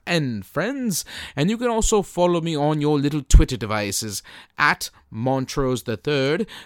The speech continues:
That's the number three R D. Uh, thank you. More later.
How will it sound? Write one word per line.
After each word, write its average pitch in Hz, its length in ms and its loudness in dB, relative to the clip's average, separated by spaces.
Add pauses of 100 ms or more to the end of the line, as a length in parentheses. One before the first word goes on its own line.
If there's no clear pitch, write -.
That's 208 220 -4
the 240 120 -6
number 233 360 2
three 214 640 -4 (280)
R 147 360 2 (200)
D. 123 420 -4 (420)
Uh, 110 340 2 (260)
thank 277 260 4
you. 320 400 2 (320)
More 247 640 4
later. 123 760 -2